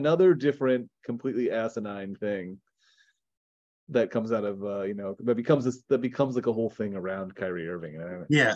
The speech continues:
Speaker 2: but it's like, wh-, it's like, yeah, it's one of those things where I think he thinks he's really smart, and maybe he is a little smarter than the average basketball player,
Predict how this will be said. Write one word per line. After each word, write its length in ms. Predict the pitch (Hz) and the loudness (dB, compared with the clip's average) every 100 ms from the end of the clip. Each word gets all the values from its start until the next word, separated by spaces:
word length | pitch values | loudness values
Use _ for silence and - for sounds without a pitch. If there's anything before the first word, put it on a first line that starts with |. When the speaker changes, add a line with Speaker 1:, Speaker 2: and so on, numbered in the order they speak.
| 123 | 0
Speaker 2:
but 140 | 147 | 0
it's 120 | - | 4
like, 100 | 165 160 | 2 2
wh-, 180 | 165 147 | 0 0
it's 140 | 139 | 0
like, 120 | 143 _ _ _ | 0 _ _ _
yeah, 120 | 151 | 0
it's 120 | 127 - | 2 4
one 100 | 170 | 4
of 20 | |
those 100 | 165 | 4
things 120 | 156 | 0
where 120 | 131 | 0
I 60 | 120 | 0
think 180 | - 123 | -2 -8
he 100 | 127 | -6
thinks 240 | 131 131 | -4 -4
he's 160 | - 107 | -2 -2
really 180 | 104 98 | 0 -2
smart, 480 | - 92 92 85 - _ _ _ _ _ _ | -2 -2 -2 -2 -6 _ _ _ _ _ _
and 520 | 110 101 98 95 92 92 _ _ _ _ _ _ _ _ | 2 4 4 2 0 -2 _ _ _ _ _ _ _ _
maybe 320 | - 117 135 131 | 2 4 4 2
he 340 | 123 113 120 | 0 -2 -2
is 360 | 110 104 107 - | 4 4 4 0
a 60 | 104 | -2
little 240 | 104 110 | 2 2
smarter 380 | 110 104 98 107 | 0 0 2 2
than 140 | 107 | 0
the 120 | 101 92 | -4 -4
average 680 | 95 95 95 87 - - _ _ _ _ _ _ _ _ _ _ - | -4 -2 -2 -2 -6 -14 _ _ _ _ _ _ _ _ _ _ -4
basketball 380 | 82 - 120 117 | -2 -2 -2 -2
player, 420 | - 127 110 110 | 2 4 4 2